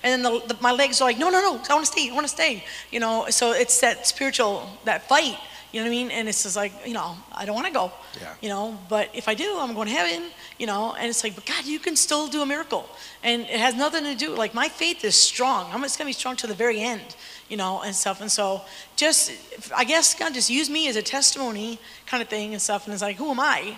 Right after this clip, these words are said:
Speaker 1: Like,
Speaker 2: Yeah.
Speaker 1: you know, but it's like, "God, I know that you saved me. I know the miracle in my life." And it's like, "Here I am, an instrument, just use me. And if you wanna heal me,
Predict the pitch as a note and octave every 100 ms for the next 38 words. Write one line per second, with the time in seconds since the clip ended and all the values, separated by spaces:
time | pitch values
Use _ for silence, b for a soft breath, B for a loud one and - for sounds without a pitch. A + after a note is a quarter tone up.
0 | - - F#3+ F3+ A3 G#3 A3 B B -
1 | A#3+ - A#3 B3+ C#4 C4 G#3 - - C4+
2 | C#4 C#4+ B3 G#3 A3 A#3 - A#3+ A#3 C4
3 | A3+ B3 A#3+ G#3+ A#3 A#3 A3+ G3 G#3 B3
4 | B3 B B B - A3 G#3+ G#3 - -
5 | A#3 G3 - A3 C#4+ C#4+ C#4 B3+ G#3+ A#3+
6 | A#3+ - C4 C4 G#3+ A#3 - B3 A3 B3+
7 | C4 B B B G#3+ G#3+ G#3+ - A#3+ A#3+
8 | D4 D#4 D#4 D#4+ D#4 D4+